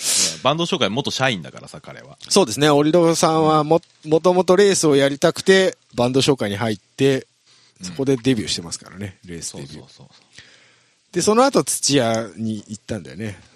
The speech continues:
Speaker 2: 折戸くんは。
Speaker 1: うん。
Speaker 2: えー、
Speaker 1: そうそう。
Speaker 2: じゃあ次、次土屋やりましょう。
Speaker 1: <laughs> あ、土屋やる？
Speaker 2: 次土屋やりましょう、じゃあね。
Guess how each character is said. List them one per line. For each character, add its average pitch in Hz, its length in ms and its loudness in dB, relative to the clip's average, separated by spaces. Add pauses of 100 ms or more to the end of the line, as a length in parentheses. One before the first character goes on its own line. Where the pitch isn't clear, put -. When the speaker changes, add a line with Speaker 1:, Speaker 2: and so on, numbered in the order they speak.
Speaker 2:
折 87 140 -16
戸 82 80 -16
く 82 60 -10 (100)
ん 73 100 -16
は。 73 140 -20 (680)
Speaker 1:
う 98 40 -18
ん。 87 40 -16
Speaker 2:
え 78 40 -14
ー、 - 40 -16
Speaker 1:
そ 117 60 -14
う - 60 -14
そ - 180 -20
う。 - 20 -14
Speaker 2:
じ 156 60 -4
ゃ 139 60 -2
あ - 20 -12
次、 156 300 -8
次 180 340 -6
土 - 360 -4
屋 156 260 -2
や 131 120 -4
り 131 60 -6
ま 127 100 -8
し - 120 -14
ょ - 40 -18
う。 - 20 -20 (1500)
Speaker 1:
<laughs> - 0 -
あ、 131 100 -8
土 190 240 -6
屋 185 120 2
や 165 160 0
る？ 160 160 -6 (420)
Speaker 2:
次 165 260 -8
土 - 300 -4
屋 104 140 0
や 85 40 -8
り 78 80 -14
ま 80 120 -14
し - 100 -14
ょ - 40 -16
う、 - 20 -20
じ - 100 -20
ゃ - 40 -20
あ - 20 -20
ね。 98 260 -14